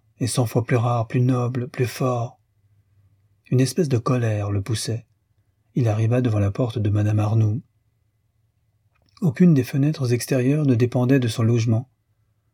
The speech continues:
Cependant, il restait les yeux collés sur la façade, comme s'il avait cru, par cette contemplation, pouvoir fendre les murs. Maintenant, sans doute,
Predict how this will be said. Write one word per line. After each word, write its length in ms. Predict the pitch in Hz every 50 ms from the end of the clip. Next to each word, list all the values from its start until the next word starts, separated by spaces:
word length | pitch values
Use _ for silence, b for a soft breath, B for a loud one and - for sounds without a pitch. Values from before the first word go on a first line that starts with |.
| _ _ _
Cependant, 440 | - - - 104 - 110 107 107 120
il 120 | 131 120 117
restait 400 | 110 107 104 - - - 131 120
les 220 | 110 113 107 110
yeux 80 | 117 113
collés 280 | - 120 110 113 123
sur 160 | 117 - 120
la 100 | 107 107
façade, 500 | - - 113 107 - - 107 107 107 110 - _ _ _ _ _ _ _ _ _ _ _ _ _ _ _ _ _ _ -
comme 180 | - 127 107
s'il 200 | 104 - - 107
avait 160 | 107 107 110
cru, 340 | 110 - - - 135 135 131
par 220 | 131 - 123 104 -
cette 220 | - - 107 -
contemplation, 840 | - 117 110 104 113 107 - - 107 101 - - 135 131 131 131 - _ _ _ _ _ _ _ _ _ _ -
pouvoir 300 | - 143 131 123 113 -
fendre 300 | - 127 117 110 113 110
les 100 | 104 104
murs. 320 | 101 104 104 101 101 - _ _ _ _ _ _ _ _ _ _ _ _ _ _ - -
Maintenant, 500 | 131 123 120 113 - 120 117 110 - -
sans 240 | - - 151 135 127
doute, 300 | 117 120 113 123 -